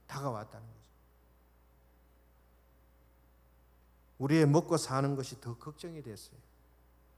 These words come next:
그래서 이렇게 하나님의 은혜 가운데 살아가는 것을 잊어버리고 삽니다. 그러다 보니 밤이 맞도록, 밤을 새도록 물, 그물을 던져서 고기를 잡았지만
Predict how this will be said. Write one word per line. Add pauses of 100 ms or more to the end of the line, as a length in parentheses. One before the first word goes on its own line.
(1400)
그래서
이렇게
하나님의
은혜
가운데 (260)
살아가는
것을
잊어버리고
삽니다. (720)
그러다
보니 (440)
밤이
맞도록,
밤을
새도록 (180)
물, (180)
그물을
던져서
고기를
잡았지만